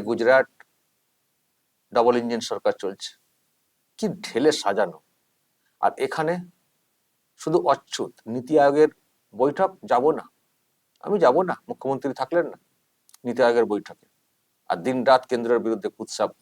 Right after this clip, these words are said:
বক্তব্য, তো কি করে ডেভেলপমেন্ট হবে? কেন্দ্র কিছু করতে চাইলে সেখানে করতে দেওয়া হয় না। মেট্রো রেলের কাজ কত কলকাতায় করতে চাওয়া হচ্ছে, সেখানে সমস্যা তৈরি করা হচ্ছে। কারণ যদি আবার মেট্রো রেলের, রেলের উদ্বোধন করতে এসে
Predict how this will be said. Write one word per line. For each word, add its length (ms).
বক্তব্য, 340
তো 100
কি 120
করে 180
ডেভেলপমেন্ট 480
হবে? 140
কেন্দ্র 220
কিছু 140
করতে 220
চাইলে 220
সেখানে 220
করতে 260
দেওয়া 180
হয় 120
না। 140
মেট্রো 300
রেলের 280
কাজ 100
কত 120
কলকাতায় 380
করতে 240
চাওয়া 160
হচ্ছে, 260
সেখানে 220
সমস্যা 340
তৈরি 200
করা 160
হচ্ছে। 220
কারণ 160
যদি 160
আবার 220
মেট্রো 260
রেলের, 280
রেলের 240
উদ্বোধন 320
করতে 280
এসে 140